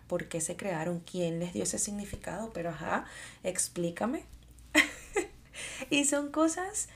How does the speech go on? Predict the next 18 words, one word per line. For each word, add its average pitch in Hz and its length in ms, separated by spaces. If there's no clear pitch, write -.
como 185 240
este 180 180
ejemplo, 254 420
tontas, - 800
pero 202 200
muchas 185 340
veces 285 520
también 220 360
son 214 220
cosas, 190 520
preocupaciones, 220 1200
este, 180 680
que 180 120
si 175 420
el - 260
trabajo, 190 800
la 175 200
plata, 175 720